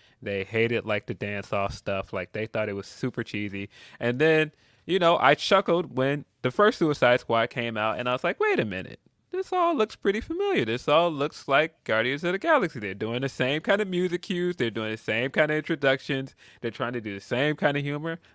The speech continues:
I was like, "This looks, this looks like my man stuff. I don't know. Did you copy his homework?" And so, <laughs> um, you know, when they came out with the sequel and they actually went and got the real thing, I was like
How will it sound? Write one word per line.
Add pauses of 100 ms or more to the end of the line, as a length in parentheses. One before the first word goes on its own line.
I
was
like,
"This
looks, (120)
this
looks
like
my
man
stuff.
I
don't
know.
Did
you
copy
his
homework?" (240)
And
so, (180)
<laughs>
um, (380)
you
know,
when
they
came
out
with
the
sequel
and
they
actually
went
and
got
the
real
thing,
I
was
like